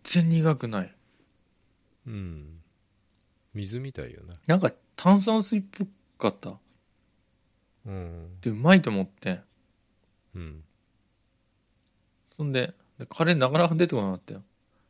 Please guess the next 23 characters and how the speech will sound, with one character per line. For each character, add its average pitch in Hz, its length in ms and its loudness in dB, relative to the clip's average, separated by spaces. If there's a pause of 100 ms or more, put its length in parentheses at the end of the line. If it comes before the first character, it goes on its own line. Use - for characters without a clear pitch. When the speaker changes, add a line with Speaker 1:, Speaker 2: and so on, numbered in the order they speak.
(880)
Speaker 2:
<laughs> 123 240 -12
カ 127 300 -2
レ 202 280 -4
ー - 40 -4
の 202 180 -4
味 180 220 -6
は 165 100 -2
ど 143 160 -2
う 165 60 -4
し - 100 -8
た 98 160 -6
ん 80 80 -10
だ 78 80 -8
よ。 78 60 -6 (320)
Speaker 1:
カ - 180 -4
レ 190 180 0
ー 202 40 0
は 202 120 2
ね、 156 360 4
Speaker 2:
<laughs> - 20 -10
そ - 40 -8
れ 85 60 -6
で。 82 120 -12